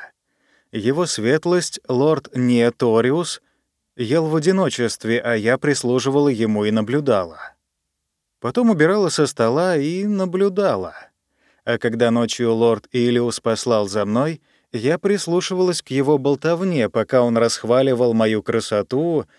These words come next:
жаловался на усталость, а в конце концов всё-таки получил своё блаженство. Не проговорится ли он? Но той ночью я ничего не выведала, как и следующей.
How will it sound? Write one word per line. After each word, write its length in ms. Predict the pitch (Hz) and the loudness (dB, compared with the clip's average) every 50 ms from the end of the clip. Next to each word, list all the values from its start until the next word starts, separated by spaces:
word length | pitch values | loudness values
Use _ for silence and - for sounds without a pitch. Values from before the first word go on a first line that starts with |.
| _ _ _ _ | _ _ _ _
жаловался 680 | 120 120 160 233 240 220 190 160 147 123 - - 120 110 | -6 -2 0 0 2 2 2 2 0 0 0 -2 -2 0
на 120 | 110 110 | 0 -2
усталость, 720 | 110 107 - - - 180 190 202 196 185 160 - - - _ _ _ _ _ _ | -2 -4 -6 -2 -2 0 2 2 2 0 0 -2 -8 -14 _ _ _ _ _ _
а 160 | - 135 196 | -4 -4 -4
в 60 | 190 | -2
конце 340 | - 226 214 196 - 202 196 | -2 -2 -2 0 0 -2 -2
концов 500 | 190 - 196 180 - - 143 165 185 170 | 0 0 -2 -2 -2 0 0 0 0 -2
всё-таки 600 | - - - 143 151 143 - 165 - - 180 185 | -6 -2 0 0 0 0 -2 -8 -8 -6 -6 -6
получил 600 | 175 - - 175 170 151 120 - - 113 110 110 | -6 -4 -2 0 0 0 -2 -2 -4 -2 -2 -2
своё 380 | 110 - 120 113 107 104 101 101 | -4 -2 0 0 0 0 -2 -2
блаженство. 760 | 98 117 127 139 143 180 160 120 95 - - 101 90 82 - - - _ _ _ _ _ _ _ _ _ _ _ _ _ _ _ _ _ _ _ _ | 0 0 -2 0 0 -2 -2 -2 -4 -6 -10 -10 -12 -12 -12 -20 -20 _ _ _ _ _ _ _ _ _ _ _ _ _ _ _ _ _ _ _ _
Не 140 | 101 107 117 | -12 -12 -6
проговорится 800 | 113 151 156 147 151 160 156 156 156 170 190 190 - - 196 190 | -4 -4 -2 0 0 2 2 2 2 0 -2 -2 -2 -2 -2 0
ли 160 | 180 180 170 | 2 2 4
он? 320 | 156 127 107 98 87 82 - - - - _ _ _ _ _ _ _ _ _ _ _ _ _ _ _ _ _ _ _ _ _ _ _ | 4 2 2 0 -4 -8 -14 -20 -20 -20 _ _ _ _ _ _ _ _ _ _ _ _ _ _ _ _ _ _ _ _ _ _ _
Но 380 | - 123 110 113 135 165 175 | -10 -6 -4 -2 -2 -2 -4
той 300 | - - 170 165 170 170 | -4 -2 0 0 2 2
ночью 480 | 147 127 123 131 143 - - - 180 175 | 2 2 2 0 0 -2 -4 -2 0 0
я 240 | 165 131 127 117 110 | 2 2 2 2 4
ничего 420 | 113 117 113 - 135 131 131 135 | 2 0 0 0 0 2 2 2
не 160 | 135 151 165 | 0 0 -2
выведала, 640 | 165 180 180 131 101 107 101 98 98 95 87 78 - - - _ _ _ _ _ _ _ _ _ _ _ _ _ | 0 2 2 2 2 -2 -4 -2 -4 -4 -4 -6 -12 -16 -18 _ _ _ _ _ _ _ _ _ _ _ _ _
как 320 | _ - 175 175 160 - - | _ -4 -2 -2 -2 -2 -4
и 40 | 202 | -4
следующей. 920 | - - 208 160 127 113 107 101 98 - - 95 80 - _ _ _ _ | -4 0 0 2 2 2 0 -4 -8 -8 -12 -14 -16 -18 _ _ _ _